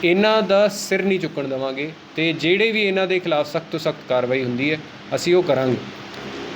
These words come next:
ਇਹਦੇ ਨਾਲ ਹੀ ਮੈਂ ਤੁਹਾਨੂੰ ਦੱਸਣਾ ਚਾਹੁੰਦਾ, ਇੱਕ ਦੂਸਰਾ ਵੀ ਕੇਸ ਹੈਗਾ, ਥਾਣਾ ਘਰਿੰਡਾ ਦੀ ਪੁਲਿਸ ਨੇ ਇੱਕ ਜਿਹੜਾ ਸਾਡਾ ਯੁੱਧ ਨਸ਼ਿਆਂ ਵਿਰੁੱਧ 'ਚ ਜਿਹੜੀ ਤੇਜ਼ੀ ਚੱਲ ਰਹੀ ਹੈ, ਸਰਦਾਰ ਭਗਵੰਤ ਸਿੰਘ ਮਾਨ ਸਾਡੇ ਮਾਣਯੋਗ ਸੀ ਐਮ ਸਾਹਿਬ ਦੇ ਜੇ,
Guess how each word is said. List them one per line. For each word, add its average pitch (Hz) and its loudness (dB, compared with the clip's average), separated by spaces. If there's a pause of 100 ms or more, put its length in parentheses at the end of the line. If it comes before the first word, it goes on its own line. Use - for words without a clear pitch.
(380)
ਇਹਦੇ 180 4
ਨਾਲ 196 4
ਹੀ 262 2
ਮੈਂ 254 0
ਤੁਹਾਨੂੰ 208 2
ਦੱਸਣਾ 190 0
ਚਾਹੁੰਦਾ, 190 2
ਇੱਕ 185 0
ਦੂਸਰਾ 151 0
ਵੀ 190 2
ਕੇਸ 151 0
ਹੈਗਾ, 139 0
ਥਾਣਾ 143 2
ਘਰਿੰਡਾ 151 2
ਦੀ 147 -2
ਪੁਲਿਸ 143 -2
ਨੇ 143 0 (400)
ਇੱਕ 156 -2 (340)
ਜਿਹੜਾ 151 4
ਸਾਡਾ 147 2
ਯੁੱਧ 151 0
ਨਸ਼ਿਆਂ 147 0
ਵਿਰੁੱਧ 147 0
'ਚ 151 -4
ਜਿਹੜੀ 147 2 (220)
ਤੇਜ਼ੀ 143 2
ਚੱਲ 147 2
ਰਹੀ 156 2
ਹੈ, 139 0 (400)
ਸਰਦਾਰ 139 0 (100)
ਭਗਵੰਤ 147 0
ਸਿੰਘ 147 2
ਮਾਨ 139 2
ਸਾਡੇ 139 0
ਮਾਣਯੋਗ 135 2 (760)
ਸੀ 170 4
ਐਮ 185 6
ਸਾਹਿਬ 165 4
ਦੇ 160 0
ਜੇ, 160 0